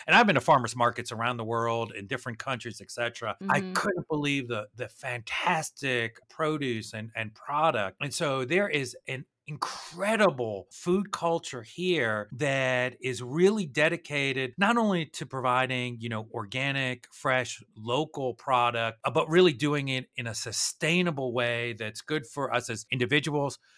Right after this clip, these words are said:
Speaker 1: fantastic for us as chefs, uh, but importantly, you know, good for the environment and good for the earth in the long term. And, and to give you an example, just at the University of Montana,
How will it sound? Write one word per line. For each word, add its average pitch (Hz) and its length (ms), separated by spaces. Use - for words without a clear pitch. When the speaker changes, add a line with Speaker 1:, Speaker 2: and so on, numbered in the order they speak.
Speaker 1:
fantastic 143 800
for - 180
us 123 180
as 113 320
chefs, 147 640
uh, 120 380
but 143 140
importantly, 143 800
you 135 160
know, 117 100
good 139 300
for 156 160
the 139 120
environment 120 760
and 110 240
good 147 200
for - 160
the 120 240
earth 117 440
in 120 80
the 117 100
long 123 320
term. 120 240
And, 123 100
and 131 120
to 180 60
give 220 180
you 262 40
an 190 60
example, 139 720
just 196 240
at 165 160
the 151 80
University 143 1120
of 131 180
Montana, 123 760